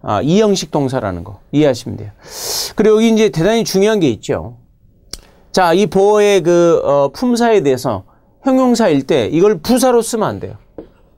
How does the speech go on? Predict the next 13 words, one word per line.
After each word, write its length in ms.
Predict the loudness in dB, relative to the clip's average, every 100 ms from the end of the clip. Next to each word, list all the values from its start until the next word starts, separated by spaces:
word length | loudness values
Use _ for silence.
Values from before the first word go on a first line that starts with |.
| -6 -4
시험에 300 | 0 -2 -2
계속 480 | -2 0 0 0
나오는 280 | 0 0 0
거는, 480 | 0 0 0 -2 -4 -14 _ _ _
자, 180 | -2 0
저 180 | 0 -2
뒤에 260 | 0 2 2
연습 240 | 2 0
문제 180 | 0 0
미리 300 | 0 -2 -2
팁 200 | -4 -4
드리는 300 | -2 -2 -2
거예요. 180 | -6 -10